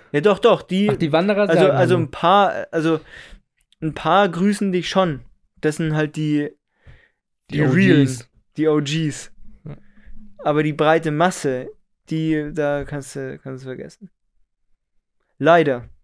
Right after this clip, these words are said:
Speaker 2: Hm. Das ist ja schon ein bisschen merkwürdig.
Speaker 1: Ja.
Speaker 2: Aber es ist ja gut, dass du das dann auch hier im Podcast, äh, thematisierst,
Speaker 1: Hm.
Speaker 2: äh, damit die Hörerinnen und Hörer auch wieder was mitnehmen.
Speaker 1: Ja.
Speaker 2: Und dann auch das nächste Mal, wenn sie auf den Berg steigen,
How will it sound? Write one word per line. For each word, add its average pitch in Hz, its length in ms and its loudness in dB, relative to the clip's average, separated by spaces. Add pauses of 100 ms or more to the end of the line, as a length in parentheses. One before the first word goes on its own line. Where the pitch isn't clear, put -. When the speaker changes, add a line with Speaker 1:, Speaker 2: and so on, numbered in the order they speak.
(200)
Speaker 2:
Hm. 113 200 -6 (1300)
Das - 160 -20
ist - 60 -20
ja 131 60 -12
schon 131 160 -10
ein - 20 -8
bisschen 127 220 -8
merkwürdig. 120 600 -6 (680)
Speaker 1:
Ja. 123 180 -8 (680)
Speaker 2:
Aber 156 240 -2
es 160 80 -4
ist - 40 -6
ja 175 80 0
gut, 180 220 -8
dass 175 140 -6
du 175 60 -8
das 156 140 -12
dann 156 140 -10
auch 160 160 -12
hier 156 100 -8
im 147 60 -10
Podcast, - 600 -14
äh, 147 200 -6
thematisierst, 147 800 -10
Speaker 1:
Hm. 131 380 -8 (520)
Speaker 2:
äh, 127 640 -6
damit 135 600 -10 (360)
die 123 160 -10
Hörerinnen 151 460 -2
und 143 220 -6
Hörer 160 380 0
auch 165 240 -4
wieder 151 240 -2
was 139 280 -6
mitnehmen. 139 880 -4
Speaker 1:
Ja. 135 300 -6 (580)
Speaker 2:
Und 143 120 -6
dann 151 160 -6
auch 160 200 -8
das - 120 -14
nächste 165 220 -6
Mal, 151 80 -6
wenn 147 120 -6
sie 147 80 -6
auf 135 100 -8
den 143 120 -8
Berg 147 200 -6
steigen, 147 500 -8